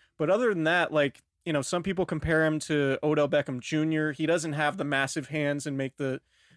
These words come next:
makes as many, you know, crazy one-handed grabs as, as O B J does. But in terms of route running and athleticism, I think it's a, it's a pretty good comparison. So Jeudy there at thirteen,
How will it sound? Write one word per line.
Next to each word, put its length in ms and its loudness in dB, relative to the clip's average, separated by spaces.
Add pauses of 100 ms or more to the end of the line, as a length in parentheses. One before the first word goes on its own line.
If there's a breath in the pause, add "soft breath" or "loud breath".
makes 300 -2
as 120 -6 (100)
many, 420 0
you 80 -4
know, 160 2
crazy 400 0
one-handed 540 -2
grabs 400 2
as, 220 -8
as 200 -2
O 120 0
B 100 0
J 220 -2
does. 240 2
But 240 -2 (360 soft breath)
in 120 -6
terms 240 0
of 140 -4
route 260 2
running 300 0
and 80 -2
athleticism, 760 -2
I 80 0
think 220 -6
it's 160 -6
a, 140 0 (120)
it's 140 -6
a 60 -6
pretty 200 -4
good 180 -4
comparison. 560 -4
So 200 -2
Jeudy 440 -4
there 300 4
at 80 -4
thirteen, 720 -4